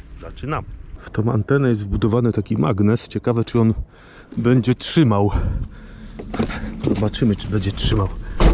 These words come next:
A tymczasem dziadzio, dziadzio mówi: "Startujemy". Pięknie. No i jesteśmy na miejscu. Pogoda trochę pod psem. Ale co zrobić?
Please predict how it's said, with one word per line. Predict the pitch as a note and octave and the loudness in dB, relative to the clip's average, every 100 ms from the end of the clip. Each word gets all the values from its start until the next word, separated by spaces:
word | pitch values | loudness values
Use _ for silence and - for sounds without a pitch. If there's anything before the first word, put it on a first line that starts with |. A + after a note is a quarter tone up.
| - - | 2 -6
A | C#3+ | -10
tymczasem | - C3+ - D3 - D3 C#3 - - - - - - - - G2+ | -10 -10 -4 -4 0 0 -2 -6 -20 -20 -20 -20 -20 -20 -18 -2
dziadzio, | G#2+ B2 A2+ A#2+ A#2 - - - - - - - - - - - - G2 | 2 2 4 2 0 -6 -20 -20 -20 -16 -16 -16 -16 -18 -20 -20 -14 -4
dziadzio | G2+ A#2+ A2+ | 0 2 2
mówi: | A2+ G#2 G#2 G#2+ G2+ - | 0 0 -2 -2 -4 -10
"Startujemy". | - E2 - C#3 C3+ G2 - - - - - - - - - - - - - - - G2+ | -8 -6 -2 2 2 0 -6 -12 -16 -16 -12 -6 -2 2 2 2 4 4 2 2 2 2
Pięknie. | G#2+ - - - - - - - - - - G#2+ | 2 0 0 0 0 0 0 0 0 0 2 2
No | A#2 A#2+ | 4 2
i | A2 | 2
jesteśmy | G#2+ - - - B2+ | 0 0 0 2 0
na | A2+ | 2
miejscu. | A2+ C#3+ C#3+ - D#3+ D#3+ - - - - - - | 2 2 2 2 2 2 0 0 0 0 0 -2
Pogoda | A#2 A2+ C#3 B2+ | 0 2 2 2
trochę | - A#2 - | 0 0 0
pod | - - | 0 0
psem. | - D3 D3+ D3+ - - - - - - - | 2 2 2 2 -2 -2 0 0 0 0 2
Ale | E3 F3 D#3+ B2+ - | 2 4 2 2 2
co | C#3+ | 4
zrobić? | A#2 A2+ - - | 2 2 2 2